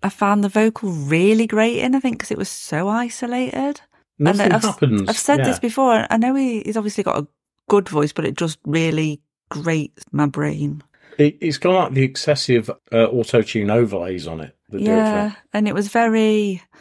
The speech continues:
Speaker 1: some kind of pop kind of, I don't know what the genre was, it was in the background.
Speaker 2: Yeah,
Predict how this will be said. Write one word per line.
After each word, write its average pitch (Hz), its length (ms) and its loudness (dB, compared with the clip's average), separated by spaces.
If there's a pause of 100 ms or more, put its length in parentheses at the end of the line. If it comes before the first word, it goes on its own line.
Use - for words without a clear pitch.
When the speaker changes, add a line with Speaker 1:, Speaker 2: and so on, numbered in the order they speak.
(260)
Speaker 1:
some 220 220 2
kind 202 220 2
of - 140 -4
pop - 400 -2
kind 185 340 0
of, - 380 -2
I - 80 -8
don't - 200 -8
know - 140 -6
what - 180 -8
the 170 100 -4
genre 160 360 -6
was, 160 240 -4
it - 120 -6
was 165 140 -6
in 160 100 -2
the 156 60 -2
background. - 720 -6 (540)
Speaker 2:
Yeah, 95 360 2